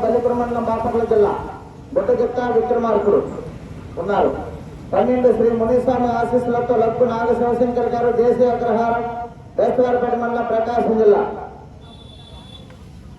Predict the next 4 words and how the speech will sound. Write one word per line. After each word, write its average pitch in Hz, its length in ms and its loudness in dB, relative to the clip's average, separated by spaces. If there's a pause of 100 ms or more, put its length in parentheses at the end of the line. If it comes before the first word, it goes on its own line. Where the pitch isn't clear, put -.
(160)
ఉన్నారు. 147 260 0 (300)
కమిటీ 165 320 0
వర్తిస్తారండి. 160 640 0 (120)
లేకపోతే 160 500 -2